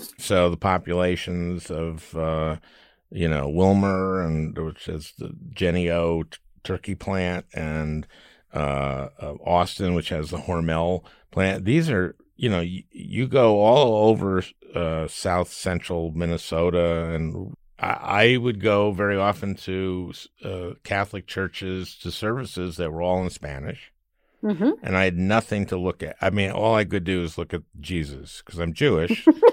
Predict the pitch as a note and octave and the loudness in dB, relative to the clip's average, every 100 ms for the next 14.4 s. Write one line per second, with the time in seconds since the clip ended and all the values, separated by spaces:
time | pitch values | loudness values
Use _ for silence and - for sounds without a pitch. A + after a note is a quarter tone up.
0 | - A4+ - A#4 - G2 F2+ F#2 G2 G#2+ | 8 4 6 4 6 6 6 4 4 2
1 | - F#2 F2+ E2+ G#2+ A2 A2 G2+ - G#2+ | 4 2 4 4 6 6 4 2 4 4
2 | - A#2+ A#2 B2+ A2+ G#2 G2 F#2+ F#2 F2+ | 6 6 6 6 2 2 2 2 0 0
3 | - C4 - C4+ - G#2 E2 F#2+ - C#3+ | -2 -6 -6 -8 -2 0 2 2 2 0
4 | - - G#2+ G2+ F#2 F2+ D#2 F2 D2+ B1 | 0 0 2 2 0 -2 0 -2 -2 -4
5 | C#2 - - _ G#3 G3+ G3+ G#3 A3 - | -12 -16 -20 _ -4 -4 -4 -4 -4 -2
6 | - G3 E2+ E2 - F2 F2+ F2 F2+ C#4 | -2 -2 -4 -6 -6 -2 4 4 4 0
7 | - - D#4 - - F#2+ F#2+ D#2+ C3+ B3+ | 0 0 0 0 2 2 0 -2 4 8
8 | C#4 D4 A#3+ C#4+ D4 - D4 A3 A#3 A3 | 12 10 10 6 6 6 6 6 2 2
9 | G3+ G3 F#3 E3 E3 D#3+ D#3 C3+ C#3 D3 | 2 4 4 2 0 -2 -4 -2 -2 6
10 | C4 - F#4 - E4 F#4 E4+ F4+ - C3+ | 8 12 10 12 10 10 10 8 6 6
11 | A2+ D3+ D3+ D3+ D3 C3 B2+ B2 A2+ G2+ | 6 6 6 8 6 6 4 2 2 4
12 | F#2 D2+ D2+ G#2+ F#2+ - D#3 C3+ D3 A2+ | 2 2 4 4 2 0 0 0 0 0
13 | G#2 F#2 - G2 - - C2 - - _ | -2 -2 -2 -2 -4 -8 -8 -12 -20 _
14 | _ _ - | _ _ 0